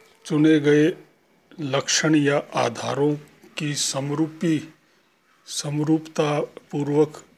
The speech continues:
पूर्ण, सम-, समरूपता, समरूपता पूर्ण वितरण पाया जाता है।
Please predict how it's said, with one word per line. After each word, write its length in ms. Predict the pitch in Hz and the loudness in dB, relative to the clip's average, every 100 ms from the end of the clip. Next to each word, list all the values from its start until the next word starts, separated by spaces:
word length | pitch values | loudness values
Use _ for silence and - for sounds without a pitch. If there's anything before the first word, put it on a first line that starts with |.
| _ | _
पूर्ण, 380 | - 143 151 151 | -8 -2 2 2
सम-, 560 | - - - - 143 - | 0 -10 -10 -6 -6 -8
समरूपता, 800 | - 139 143 147 147 160 156 - | -8 -4 -2 -2 2 2 2 -2
समरूपता 600 | - 139 139 147 - 156 | -6 -4 -4 -6 0 -2
पूर्ण 520 | 147 147 151 160 170 285 _ _ _ _ _ _ _ _ _ _ _ - | 0 2 6 6 4 -2 _ _ _ _ _ _ _ _ _ _ _ -12
वितरण 520 | 151 147 185 170 156 | -12 -4 4 4 4
पाया 360 | - 131 131 | 2 0 0
जाता 280 | 123 120 - | 0 -6 -12
है। 160 | - - | -16 -18